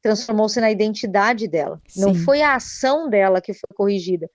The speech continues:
Speaker 1: mas ela se transformou na menina que engravidou do namorado.
Speaker 2: Uhum.
Speaker 1: A guria que transou antes do casamento. Então, como é difícil a gente conseguir lidar com essas questões de pecado,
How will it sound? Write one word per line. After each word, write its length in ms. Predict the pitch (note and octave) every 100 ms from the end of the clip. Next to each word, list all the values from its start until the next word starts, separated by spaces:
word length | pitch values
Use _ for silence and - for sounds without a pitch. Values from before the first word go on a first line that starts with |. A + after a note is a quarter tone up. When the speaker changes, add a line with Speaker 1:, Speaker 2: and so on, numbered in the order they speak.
| _ _
Speaker 1:
mas 220 | G3 G3+
ela 240 | G3 G#3 B3
se 160 | A#3+
transformou 680 | B3 A#3 G#3+ A#3 G#3+ G#3 A#3
na 320 | B3+ A3 A#3 -
menina 360 | A3+ G#3+ G#3+ A#3
que 120 | A#3
engravidou 320 | A#3 G#3+ G#3
do 100 | F#3
namorado. 420 | G3 G#3 A#3+ F#3 - _ _
Speaker 2:
Uhum. 220 | G3 F3+ E3+
Speaker 1:
A 80 | F#3+
guria 480 | F3 F#3+ F#3 A3+ A#3+
que 120 | -
transou 340 | A#3+ A#3 G#3+
antes 180 | G#3 G#3
do 80 | G#3+
casamento. 640 | A3 G#3 A3+ G#3 D#3 E3 _ _ _ _ _ _ _ _
Então, 420 | G3+ - - A3+
como 260 | - C4 D4+
é 80 | E4+
difícil 640 | C4+ D4+ - C4 C#4+ -
a 40 | D4
gente 320 | C4 C4 C4+
conseguir 540 | - A#3+ A#3+ A#3 A3
lidar 720 | A#3 A3+ F#3+ F#3 G#3 A3 C#4+ G4 -
com 180 | C4+
essas 340 | A#3+ A3+ - A3+
questões 440 | - G#3+ - G#3+
de 80 | G3
pecado, 800 | G3+ F#3 - A3 G#3+ C4 B3 G#3